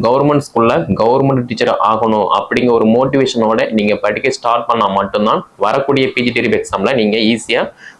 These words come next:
பாஸ் பண்ண முடியும். ஓகே, so இந்த வீடியோ தொகுப்புல பி ஜி டெரிப் எக்ஸாமுக்கு நியூ சிலபஸ் வைஸ் நம்முடைய அகாடமி சார்-, சார்பா எல்லா மேஜருக்குமே நியூ சிலபஸ் வைஸ் மெட்டீரியல் and டெஸ்ட் பேட்ச் வந்து ப்ரொவைட் பண்ணிட்டு இருக்கோம். So அதுக்காக தான் இந்த வீடியோ தொகுப்பு.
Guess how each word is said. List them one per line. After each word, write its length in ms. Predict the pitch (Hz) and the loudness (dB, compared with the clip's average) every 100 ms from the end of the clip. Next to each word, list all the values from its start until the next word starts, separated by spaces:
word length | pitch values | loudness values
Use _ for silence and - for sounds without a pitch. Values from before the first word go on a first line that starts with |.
| - | -2
பாஸ் 260 | 143 147 | 0 0
பண்ண 160 | - 123 | 0 0
முடியும். 280 | 104 95 92 - | 2 2 0 -2
ஓகே, 300 | 101 113 110 - - | -2 0 -2 -6 -18
so 180 | - 160 | -4 0
இந்த 280 | 151 160 185 | 2 4 4
வீடியோ 300 | 156 151 139 | 2 2 2
தொகுப்புல 440 | 127 107 113 156 160 | 2 2 2 0 -2
பி 160 | - 147 | 0 2
ஜி 100 | 165 | 4
டெரிப் 340 | 156 151 135 | 4 4 2
எக்ஸாமுக்கு 600 | - 120 107 104 143 175 - | 0 0 0 2 0 -2 -6
நியூ 220 | 117 147 175 | -2 0 0
சிலபஸ் 360 | - 131 120 120 | 2 2 2 2
வைஸ் 360 | 131 156 - 113 | 0 0 -2 -2
நம்முடைய 420 | 110 135 147 139 | 0 2 2 2
அகாடமி 280 | 127 127 123 | 2 0 0
சார்-, 320 | 117 104 - - | 0 -2 -2 -2
சார்பா 380 | 110 107 101 127 - - - - | 0 2 2 0 -2 -8 -20 -4
எல்லா 380 | 120 127 160 170 | 0 2 4 4
மேஜருக்குமே 720 | 151 127 120 107 110 156 - | 2 2 0 2 2 0 -2
நியூ 220 | 110 123 151 | -2 0 2
சிலபஸ் 320 | 143 127 117 117 | 0 2 0 2
வைஸ் 360 | 131 151 - 104 | 0 -2 -6 -2
மெட்டீரியல் 580 | 110 113 131 135 139 | -2 -2 0 0 0
and 260 | - 110 110 | 0 0 0
டெஸ்ட் 360 | 101 117 - 139 | 0 -2 0 0
பேட்ச் 180 | 131 | 2
வந்து 240 | 117 110 113 | 4 4 2
ப்ரொவைட் 300 | 110 107 110 | 2 2 0
பண்ணிட்டு 280 | 104 104 92 | 0 -2 0
இருக்கோம். 360 | 95 107 165 - | 0 0 -2 -4
So 240 | - - | -2 0
அதுக்காக 360 | 113 120 123 120 | 2 0 2 2
தான் 120 | 120 | 2
இந்த 140 | 117 104 | 2 2
வீடியோ 220 | 107 104 | 2 2
தொகுப்பு. 460 | 101 98 117 - | 2 2 2 0